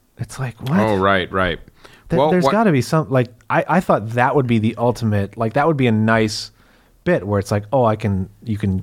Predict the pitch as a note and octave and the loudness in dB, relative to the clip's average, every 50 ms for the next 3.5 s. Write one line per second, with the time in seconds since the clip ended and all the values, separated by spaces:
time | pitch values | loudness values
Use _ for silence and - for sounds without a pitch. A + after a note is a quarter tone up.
0 | - - G#2 G2+ G2 - - F#2 F2+ F2 F2 F2+ F#2+ - _ _ _ - - - | -4 -4 -2 -2 -2 -4 -6 -6 -6 -4 -6 -8 -10 -12 _ _ _ -20 -20 -20
1 | - _ _ _ _ _ _ _ _ - - F#2+ F2+ F#2 - - _ - - - | -20 _ _ _ _ _ _ _ _ -10 -8 -8 -8 -10 -12 -18 _ -20 -14 -6
2 | - C3+ B2+ A#2+ A#2 G#2+ F#2+ F2+ G2+ F#2+ F#2+ F#2 F#2+ F#2+ F#2+ E2+ E2 D#2+ E2+ - | -2 0 2 2 2 2 0 -2 -2 -4 -2 -2 -4 -4 -6 -6 -8 -10 -10 -10
3 | - - - A2 G#2+ F#2 G1+ - - | -12 -10 -8 -6 -6 -6 -8 -12 -16